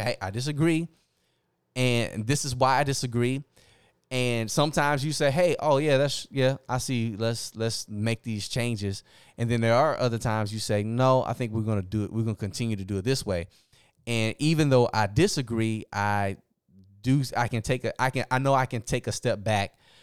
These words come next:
um, and say, "Well, she's the leader of this organization,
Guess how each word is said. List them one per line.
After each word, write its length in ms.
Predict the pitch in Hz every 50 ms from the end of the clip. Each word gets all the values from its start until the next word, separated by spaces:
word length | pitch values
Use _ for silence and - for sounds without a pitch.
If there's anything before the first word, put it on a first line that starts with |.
| _ _ _ _ -
um, 520 | 104 101 98 95 92 92 90 90 92 - - _ _ -
and 140 | 113 110 104
say, 260 | - - 123 110 107
"Well, 580 | 101 101 101 107 107 104 104 110 131 180 214 - _ _ _ _ _ _ _ _ _
she's 440 | - - - - 151 160 170 175 156
the 100 | 165 165
leader 260 | 151 147 143 135 131
of 140 | 120 117 113
this 120 | 113 104 110
organization, 720 | 104 98 101 101 101 95 95 87 85 - - 90 107 120